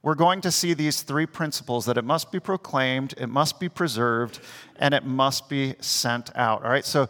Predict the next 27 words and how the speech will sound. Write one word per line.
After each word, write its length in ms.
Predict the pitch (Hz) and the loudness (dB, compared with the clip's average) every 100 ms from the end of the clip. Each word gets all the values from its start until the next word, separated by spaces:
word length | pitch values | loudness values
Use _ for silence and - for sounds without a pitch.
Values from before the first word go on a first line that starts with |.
| - - - | -2 -20 2
let's 200 | 165 - | 4 4
look 140 | 190 | 2
at 100 | 180 | 2
point 260 | - 175 160 | 0 -2 0
number 220 | 156 147 | 0 0
one. 280 | 139 143 127 | 2 2 2
The 80 | 131 | 2
gospel 640 | 131 139 170 - 190 180 | 6 6 4 0 0 0
must 420 | 147 143 151 - | 2 2 2 -2
be 100 | - | -4
proclaimed. 720 | 151 151 135 143 135 120 110 - - - - - | -2 -2 -4 0 2 2 -4 -14 -20 -18 -18 4
Now, 100 | 170 | 6
it 60 | 175 | 8
says 200 | 214 214 | 6 4
in 120 | 226 | 4
verse 240 | 208 202 | 4 4
one, 280 | 180 165 165 | 4 4 4
"Then 240 | 139 175 | 4 4
after 380 | 190 180 190 175 | 6 2 2 0
fourteen 760 | 147 - 185 202 - 220 220 202 | -4 2 2 2 0 -2 -2 -2
years, 600 | 143 139 131 131 143 - - | 0 2 4 2 0 -2 4
I 120 | 135 | 4
went 280 | 139 160 190 | 4 4 4
up 140 | 202 | 2
again 360 | 196 139 147 156 | 0 4 2 2
to 120 | 185 | -6
Jerusalem 800 | 160 165 139 143 - 143 147 | -2 0 0 0 0 0 0